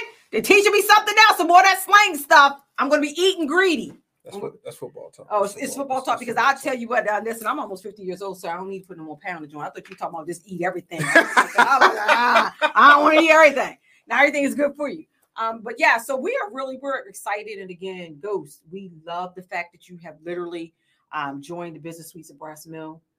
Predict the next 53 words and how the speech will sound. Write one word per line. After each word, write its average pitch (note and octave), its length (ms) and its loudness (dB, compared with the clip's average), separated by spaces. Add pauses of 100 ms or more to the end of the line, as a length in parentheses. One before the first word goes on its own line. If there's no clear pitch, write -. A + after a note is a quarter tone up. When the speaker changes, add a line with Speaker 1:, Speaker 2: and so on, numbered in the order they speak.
(240)
Speaker 1:
Um, D#3 180 -8
we G3 100 -6
Speaker 2:
Glad - 100 -8
to F#3+ 80 -8
be - 60 -12
Speaker 1:
support, G3+ 240 -4
Speaker 2:
here. D#3 80 -10
Speaker 1:
we A#3 140 -6
support F#3 500 -10
you. F#3+ 320 -8
We E3 80 -14
love F3+ 240 -4
you F#3+ 120 -12
here F3+ 440 -8 (260)
at F#3 80 -12
the F3+ 80 -12
Business F3+ 280 -6
Suites F#3 160 -14
of F#3+ 80 -16
Brass F3 180 -4
Mill. F#3 100 -8
You, E3+ 160 -10 (140)
like F#3 100 -10
I F#3+ 40 -8
said, E3+ 220 -10
you E3 60 -18
brought F3 180 -4
a D#3+ 40 -8
flair G3+ 380 -6
to G#3+ 120 -12
the F#3 60 -8
building. F#3+ 500 -4 (380)
Um, C#3+ 380 -8 (260)
we A#3+ 100 -6
need A#3+ 220 -6
some G3 160 -8
more G3+ 180 -6
of F3+ 60 -8
that F#3+ 200 -8
flair G3 280 -6
in F#3+ 80 -8
the F#3+ 60 -10
building, G3+ 420 -6 (420)
what C#4+ 180 2
I A#4 120 4
like, C4+ 260 0
what C4 140 2
I D#4 120 2
like B3+ 260 0
to A#3 100 -10
do A3 240 -8
right G3 180 -2
now G#3+ 280 -2